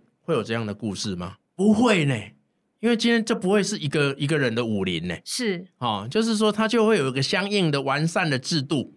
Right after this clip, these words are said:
Speaker 1: 齁，然后针对这些有才华，齁，然后这个热情洋溢的选手，那从一个制度上，一个国家的这个体制上面，如何去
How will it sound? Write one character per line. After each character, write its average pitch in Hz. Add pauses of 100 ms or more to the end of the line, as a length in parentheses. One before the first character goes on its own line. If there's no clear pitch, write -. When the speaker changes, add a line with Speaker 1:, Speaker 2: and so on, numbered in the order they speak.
(420)
Speaker 1:
齁， 117
然 143
后 190 (200)
针 196
对 202
这 190
些 185
有 131
才 127
华， 113
齁， 117
然 127
后 151 (220)
这 170
个 143
热 160
情 127
洋 123
溢 143
的 110
选 117
手， 110 (320)
那 160 (100)
从 139
一 147
个 135
制 160
度 151
上， 139
一 127
个 120
国 127
家 143
的 127
这 147
个 120
体 110
制 139
上 131
面， 131
如 135
何 123
去 123